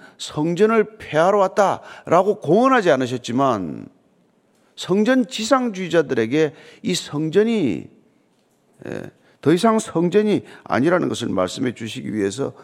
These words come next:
오신 거나 마찬가지죠. 그래서 이 성전, 예루살렘 성전이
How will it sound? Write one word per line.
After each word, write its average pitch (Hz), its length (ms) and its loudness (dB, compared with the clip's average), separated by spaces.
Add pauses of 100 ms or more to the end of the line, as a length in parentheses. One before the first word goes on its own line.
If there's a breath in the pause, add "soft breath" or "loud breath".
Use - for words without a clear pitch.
(140 loud breath)
오신 143 340 -8
거나 - 200 -6
마찬가지죠. - 760 -16 (1600)
그래서 233 320 2
이 208 140 2
성전, 147 580 0
예루살렘 135 480 0
성전이 131 720 -2